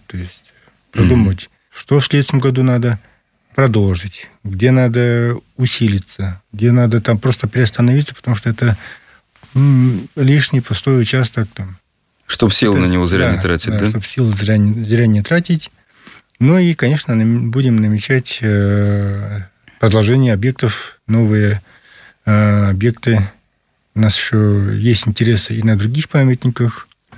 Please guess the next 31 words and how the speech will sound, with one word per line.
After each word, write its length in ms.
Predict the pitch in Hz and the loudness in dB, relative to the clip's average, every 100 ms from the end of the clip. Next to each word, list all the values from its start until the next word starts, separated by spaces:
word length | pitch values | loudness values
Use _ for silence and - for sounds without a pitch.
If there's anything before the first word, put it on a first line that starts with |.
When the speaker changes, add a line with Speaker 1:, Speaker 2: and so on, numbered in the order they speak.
| - _ _ _ | -20 _ _ _
Speaker 1:
потому 100 | 104 90 | 0 0
что 160 | - 98 95 | 2 2 4
у 40 | |
нас 240 | 101 95 | 2 0
работы 360 | - 107 117 - | 0 2 2 2
ведутся 600 | 98 101 92 104 95 85 _ | 0 0 0 -2 -4 -6 _
по 260 | - 98 95 90 - | 0 2 0 -2 -8
госпрограмме, 800 | 110 104 - 104 104 107 101 98 - _ _ _ _ _ | -4 -4 -2 -2 2 2 2 0 -6 _ _ _ _ _
э, 320 | 101 98 98 101 | 0 2 4 2
Республики 380 | 92 113 98 | 0 0 -2
Татарстан, 580 | - 110 107 - 170 165 | -2 -4 -2 0 2 2
сохранение, 720 | - 131 127 123 120 110 110 - _ _ - _ _ _ - | 0 -2 0 2 2 2 0 -4 _ _ -20 _ _ _ 0
э, 540 | 104 107 104 101 98 85 - - - | 2 4 2 2 0 -4 -8 -20 -14
национальной 580 | - 113 - 123 117 | -2 0 2 2 2
идентичности, 600 | 104 107 131 117 - 113 - | 0 -4 -4 -4 -6 -10 -4
идентичности 680 | 113 117 117 120 110 - | 0 2 2 0 0 -2
татарского 500 | - 120 170 180 - | -6 -4 -2 -2 0
народа. 540 | 165 160 156 147 147 139 _ _ _ _ _ _ | 0 2 2 2 0 -2 _ _ _ _ _ _
И 560 | 127 123 123 123 120 113 | 0 4 4 4 2 2
в 60 | 107 | 0
рамках 300 | 117 110 110 | -2 -2 -4
исследования, 420 | 143 135 123 120 | -2 2 2 0
э, 220 | 131 123 | -2 -2
в 80 | 113 | 0
эт-, 340 | 123 - 139 | -2 0 0
в 80 | 131 | 2
рамках 320 | 131 135 - | 2 0 -2
этой 160 | 131 - | -4 -2
программы 440 | 117 117 160 156 | -2 0 2 2
у 40 | 131 | 2
нас, 260 | 123 113 | 0 -2